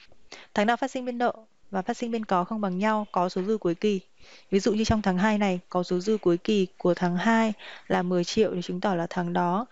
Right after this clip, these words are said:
đang bị hạch toán chưa đúng. Các anh chị sẽ rà soát lại các chứng từ ở trong tháng đó xem có bị thừa thiếu hoặc là nhầm chứng từ hạch toán chi phí lương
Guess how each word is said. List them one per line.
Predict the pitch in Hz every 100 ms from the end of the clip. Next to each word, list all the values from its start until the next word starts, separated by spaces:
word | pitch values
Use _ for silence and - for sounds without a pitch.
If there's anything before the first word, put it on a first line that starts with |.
| - - - -
đang | 202 214 208
bị | 214 190
hạch | 185 -
toán | 175 170 190
chưa | 233
đúng. | 202 180 226 - - - -
Các | 254
anh |
chị | 247 226
sẽ | 196 202
rà | 226 190
soát | - 254 269
lại | 220 214 -
các | 254
chứng | - 185
từ | 196 220 175
ở | 170
trong | 220 214
tháng | 202 175
đó | 175 170 170 233
xem | - - 220 208
có | 185
bị | 208 - _
thừa | - 202 180
thiếu | - 185 175 233 - - - - -
hoặc | - 196 185
là | 180
nhầm | 180 185 180 175
chứng | 190 180
từ | 226 214
hạch | 190
toán | - 180
chi | 190
phí | 214 185
lương | 180 214 233 220